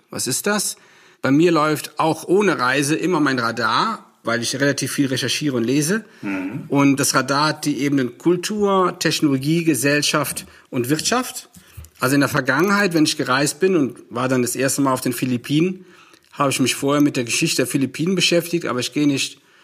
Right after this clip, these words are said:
Speaker 1: weiter wie so hundert Jahre zurück. Man kann eigentlich sagen, dass die industrielle Revolution so ein, so ein guter Zeitpunkt ist, von dem ich aus immer starte.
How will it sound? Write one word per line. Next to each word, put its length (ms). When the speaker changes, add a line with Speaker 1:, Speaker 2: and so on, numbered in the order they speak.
Speaker 1:
weiter 340
wie 80
so 140
hundert 300
Jahre 320
zurück. 560
Man 200
kann 160
eigentlich 400
sagen, 380
dass 460
die 120
industrielle 420
Revolution 680
so 80
ein, 180
so 120
ein 120
guter 240
Zeitpunkt 480
ist, 140
von 120
dem 200
ich 160
aus 160
immer 180
starte. 540